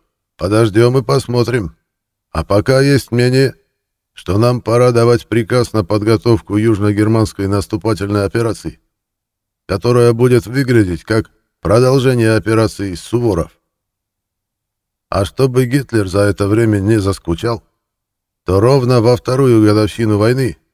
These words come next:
двадцать второго июня, следует начать операцию по освобождению западной части Польши и Приморья под кодовым наименованием «Румянцев». Ее предстоит осуществлять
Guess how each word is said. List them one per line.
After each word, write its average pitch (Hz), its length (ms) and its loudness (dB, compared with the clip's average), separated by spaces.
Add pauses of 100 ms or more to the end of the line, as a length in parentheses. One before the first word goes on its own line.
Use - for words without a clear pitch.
(140)
двадцать 113 480 -2
второго 110 440 -2
июня, 101 420 -2 (960)
следует 110 600 0
начать 120 420 0
операцию 110 680 -2
по 113 240 -2
освобождению 117 840 0
западной 107 500 -2
части 110 340 -4
Польши 107 540 -6
и 101 80 -14
Приморья 101 600 0 (420)
под 104 220 -4
кодовым 123 480 0
наименованием 120 1080 0
«Румянцев». 110 680 0 (960)
Ее 123 420 2
предстоит 120 680 -2
осуществлять 107 880 -4